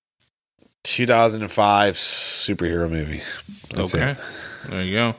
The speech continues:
Speaker 2: Uh, yeah, so my, I'm gonna give this one a, uh, twenty-one, uh, A B Bs out of a hundred.
Speaker 1: Okay.
Speaker 2: And it's just not, it's not a very good movie at all, I don't think. Yeah, there's definitely potential, right? Of course, a-,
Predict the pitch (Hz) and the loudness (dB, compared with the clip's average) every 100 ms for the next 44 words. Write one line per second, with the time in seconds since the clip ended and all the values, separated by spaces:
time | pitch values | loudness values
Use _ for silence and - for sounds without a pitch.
0 | - - - - - _ - 143 202 220 | -10 -20 -18 -20 -20 _ 0 4 6 4
1 | 240 240 117 - 151 175 165 - 143 180 | 2 2 2 2 2 4 2 -2 -6 -2
2 | 160 151 151 131 131 123 113 107 101 95 | 0 0 0 2 2 2 2 2 2 0
3 | 95 - - 135 147 131 131 131 135 131 | -2 -6 -2 0 2 2 2 0 -4 -10
4 | _ _ _ - - _ - 104 92 110 | _ _ _ -18 -18 _ 0 2 4 4
5 | 113 117 117 120 110 104 101 95 107 113 | 4 0 2 0 4 2 4 2 2 2
6 | 113 113 - _ - - - - 92 92 | -2 -6 -10 _ -18 -18 -14 -6 2 2
7 | 87 110 110 107 104 104 104 101 - - | 2 0 2 2 2 0 -2 -6 -10 -14
8 | - - 110 - 107 101 - - - 98 | -14 -8 -8 0 2 2 -4 -14 -4 -4
9 | 95 98 98 92 101 117 117 _ _ 98 | 0 -2 0 -2 0 -2 -6 _ _ -8
10 | 95 104 117 - 110 98 92 113 113 139 | -6 -4 -6 -10 -12 -10 -8 -2 2 4
11 | 151 139 202 214 143 110 113 135 190 - | 4 4 2 4 2 2 0 2 2 0
12 | 110 127 113 101 190 214 - | 2 2 2 0 0 0 0